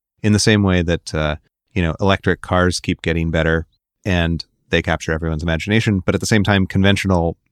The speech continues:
internal combustion engines have improved so much in the last few years that, uh, conventional cars are expected to reach fifty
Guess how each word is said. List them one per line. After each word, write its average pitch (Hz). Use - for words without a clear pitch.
internal 95
combustion 90
engines 87
have 87
improved 87
so -
much 85
in 85
the 82
last 82
few 87
years 82
that, 92
uh, 104
conventional 107
cars 107
are 85
expected -
to -
reach 87
fifty 87